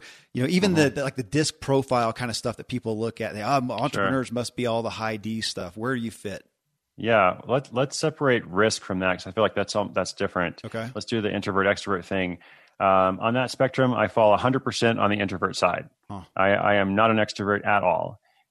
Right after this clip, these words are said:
Speaker 2: And, uh, I think people make a mistake in assuming sometimes that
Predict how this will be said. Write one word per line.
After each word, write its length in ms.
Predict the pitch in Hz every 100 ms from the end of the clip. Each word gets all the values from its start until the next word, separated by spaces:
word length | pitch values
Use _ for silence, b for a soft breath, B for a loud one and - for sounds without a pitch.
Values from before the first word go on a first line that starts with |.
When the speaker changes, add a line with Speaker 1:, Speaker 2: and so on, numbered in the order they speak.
| -
Speaker 2:
And, 540 | 98 95 92 90 90 - 98
uh, 60 |
I 100 | 98
think 220 | - 110
people 240 | 117 - 110
make 180 | 110 107
a 60 |
mistake 500 | 95 92 - 110 - -
in 200 | 104 92
assuming 460 | - 117 110 107
sometimes 640 | - 104 98 101 98 95 90
that 360 | 98 92 90